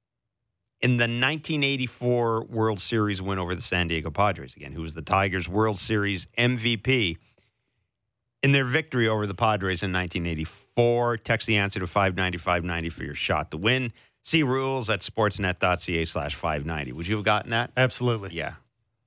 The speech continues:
Speaker 1: That's what I thought. But anyhow, there you go. <clears throat> Uh, was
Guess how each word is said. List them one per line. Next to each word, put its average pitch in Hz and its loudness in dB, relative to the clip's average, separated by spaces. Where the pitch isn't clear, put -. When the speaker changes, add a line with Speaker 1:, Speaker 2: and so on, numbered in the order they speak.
Speaker 1:
That's - -20
what 85 0
I 110 4
thought. 113 0
But 143 4
anyhow, 82 -2
there 90 2
you 104 0
go. 69 -4
<clears throat> 240 4
Uh, 85 2
was 95 -8